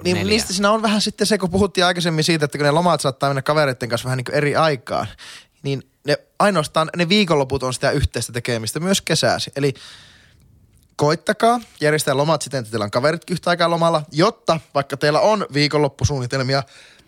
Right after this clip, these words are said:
Speaker 1: niin te voitte tehdä niitä random, spontaaneja viikkoon, viikonpäiväsuunnitelmia, jolloin ei tarvitse ottaa hossia koko ajan.
Speaker 2: Niin, kyllä,
Speaker 1: Koska
Speaker 2: kyllä.
Speaker 1: sit, koska te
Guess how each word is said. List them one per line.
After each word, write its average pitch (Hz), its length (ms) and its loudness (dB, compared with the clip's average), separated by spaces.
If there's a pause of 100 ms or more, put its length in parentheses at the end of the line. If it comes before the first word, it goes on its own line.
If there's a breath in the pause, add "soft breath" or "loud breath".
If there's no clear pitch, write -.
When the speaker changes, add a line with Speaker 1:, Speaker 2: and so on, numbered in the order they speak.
(300 loud breath)
Speaker 1:
niin 170 80 0
te 170 100 2
voitte 165 200 2
tehdä 165 200 2
niitä 147 160 -2
random, 156 460 0
spontaaneja 131 760 0
viikkoon, 139 520 0 (140)
viikonpäiväsuunnitelmia, 113 920 -2
jolloin 147 260 2
ei 202 180 2
tarvitse 113 420 -2
ottaa 101 340 -4
hossia 95 420 -2
koko 92 360 -2
ajan. 73 160 -2
Speaker 2:
Niin, 120 220 0 (100)
kyllä, 95 240 -6 (140)
Speaker 1:
Koska 123 220 0
Speaker 2:
kyllä. 98 100 -4 (120)
Speaker 1:
sit, - 100 -8
koska 185 200 0
te 175 100 0